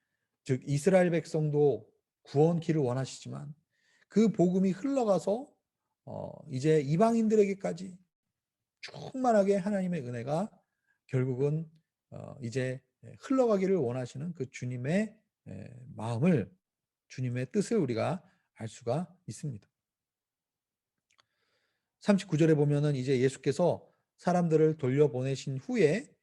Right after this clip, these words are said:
배를 타고 마가단 지방으로 가셨습니다. 예, 예수님께서는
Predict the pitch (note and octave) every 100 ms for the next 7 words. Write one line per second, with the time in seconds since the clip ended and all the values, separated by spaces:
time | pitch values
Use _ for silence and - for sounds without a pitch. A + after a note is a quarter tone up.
0 | _ - - D3+ D3 B2 D#3 G#3+ A2+ G#2+
1 | D3+ F#3+ E3 D3+ C3+ C3 F3+ - _ -
2 | A#2 - - C#3 A#2+ G#2+ - _ _ _
3 | _ _ _ _ _ _ _ _ _ _
4 | _ _ _ _ _ _ _ _ _ _
5 | _ _ _ C#3 C3 - _ _ _ _
6 | C#3 C#3+ A3+ A3 G#3+ A3+ A3+ A2+